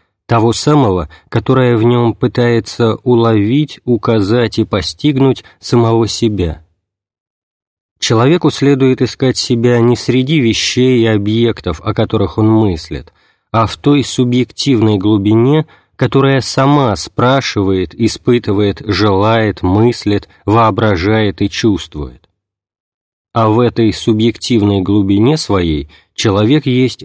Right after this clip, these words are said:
живой личный дух. На прямой вопрос, что такое есть человеческий дух, можно дать много ответов.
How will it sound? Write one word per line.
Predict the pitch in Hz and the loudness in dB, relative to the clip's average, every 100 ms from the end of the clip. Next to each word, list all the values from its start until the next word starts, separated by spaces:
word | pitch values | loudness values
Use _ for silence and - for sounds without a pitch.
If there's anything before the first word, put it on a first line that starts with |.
| - | -12
живой | 104 98 110 95 127 120 | -4 0 0 2 2 2
личный | 107 113 - 113 107 | 0 -2 -2 0 0
дух. | 101 95 85 - - _ _ _ _ _ _ _ _ _ - | 0 -2 -4 -8 -20 _ _ _ _ _ _ _ _ _ -2
На | 110 123 | 0 2
прямой | 123 120 127 120 | 2 2 2 0
вопрос, | 101 110 - 147 165 - - | 0 0 0 0 0 -4 -12
что | - - 143 | -14 -2 0
такое | 151 147 151 120 98 | 0 -2 2 2 2
есть | 90 90 - | 0 -4 -4
человеческий | 107 104 104 92 104 - - 110 | -2 0 0 -2 -4 -8 -2 -2
дух, | 110 82 - _ _ _ _ | 0 -2 -6 _ _ _ _
можно | 123 165 165 151 | 2 2 4 2
дать | 143 143 | 2 0
много | 131 131 123 90 90 | 0 2 0 0 -4
ответов. | 92 98 87 80 80 | -4 -4 -4 -6 -14